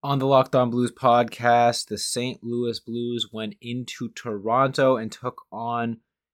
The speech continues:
the extremely successful Toronto Maple Leafs and came away with a shootout victory despite recent injuries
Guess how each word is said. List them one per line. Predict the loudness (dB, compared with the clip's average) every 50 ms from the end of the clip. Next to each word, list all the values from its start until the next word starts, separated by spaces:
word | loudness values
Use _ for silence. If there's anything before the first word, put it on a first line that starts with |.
| _ _ _ _ -14
the | -12 -12 -12
extremely | -10 -10 -8 -8 -8 -8 -12 -14 -12 -10 -6 -2 0 2 4 4 4 2 2 0 -4
successful | -4 -6 -8 -8 -8 -8 -8 -8 -8 -10 -12 -12 -14 -14
Toronto | -12 -12 -10 -8 -6 -6 -8 -8 -8 -8 -8
Maple | -6 -4 -4 -4 -4 -4 -6 -8
Leafs | -6 -6 -6 -6 -8 -10 -14
and | -16 -18 -18 -18
came | -18 -14 -12 -10 -10 -10 -10
away | -10 -10 -8 -6 -4 -4 -4 -4
with | -4 -6 -10 -12 -14 -16
a | -16 -16 -14
shootout | -12 -12 -12 -10 -8 -6 -4 -4 -4 -4 -4 -6 -10 -8
victory | -8 -8 -8 -8 -10 -12 -8 -8 -8 -8 -8
despite | -8 -8 -8 -6 -6 -6 -6 -6 -8 -6 -4 -2 -2 0 -2 -2 -4
recent | -8 -8 -6 -6 -6 -6 -10 -12 -12
injuries | -12 -12 -12 -10 -10 -10 -10 -10 -12 -12 -14